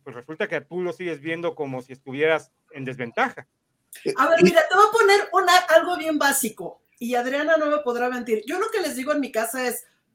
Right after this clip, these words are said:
Speaker 2: "A ver, chavos, yo no soy la gerente general de esta casa. ¿Por qué?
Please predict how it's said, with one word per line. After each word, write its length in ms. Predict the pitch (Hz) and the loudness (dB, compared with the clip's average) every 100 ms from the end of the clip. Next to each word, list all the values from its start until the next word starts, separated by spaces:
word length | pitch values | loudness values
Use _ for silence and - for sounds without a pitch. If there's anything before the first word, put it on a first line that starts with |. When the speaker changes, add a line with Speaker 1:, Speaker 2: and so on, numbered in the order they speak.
| _ _ - | _ _ -4
Speaker 2:
"A 120 | 214 | -4
ver, 200 | 254 269 | -2 -6
chavos, 520 | 277 277 262 220 - | -6 -4 -4 -4 -10
yo 220 | 202 240 311 | -10 -6 -4
no 100 | 381 | -4
soy 180 | 320 | -6
la 120 | 320 349 | -6 -6
gerente 420 | 254 254 262 302 | -6 -6 -8 -10
general 420 | 285 226 214 240 | -8 -6 -4 -4
de 80 | 247 | -6
esta 280 | 254 262 - | -10 -12 -10
casa. 460 | 240 - - - _ _ _ | -8 -6 -8 -12 _ _ _
¿Por 200 | 208 214 | -6 -4
qué? 340 | 262 226 - | -2 -4 -4